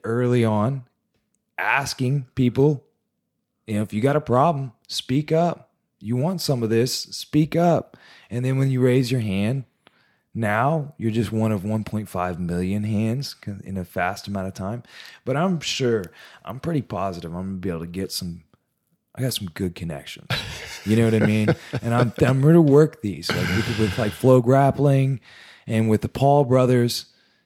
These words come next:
Speaker 1: You know,
Speaker 2: You can
Speaker 1: we're gonna
Speaker 2: make it
Speaker 1: get
Speaker 2: happen.
Speaker 1: something going to make this.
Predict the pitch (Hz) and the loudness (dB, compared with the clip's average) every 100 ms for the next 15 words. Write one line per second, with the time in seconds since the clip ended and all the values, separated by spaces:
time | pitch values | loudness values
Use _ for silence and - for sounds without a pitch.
0 | - 123 120 117 113 - 139 190 165 147 | -10 -4 0 2 2 4 4 4 4 4
1 | 98 - 127 151 143 123 117 117 107 98 | 4 2 2 2 0 2 2 2 2 0
2 | 92 95 _ - 104 107 110 113 104 | -4 -10 _ -2 2 2 2 0 -2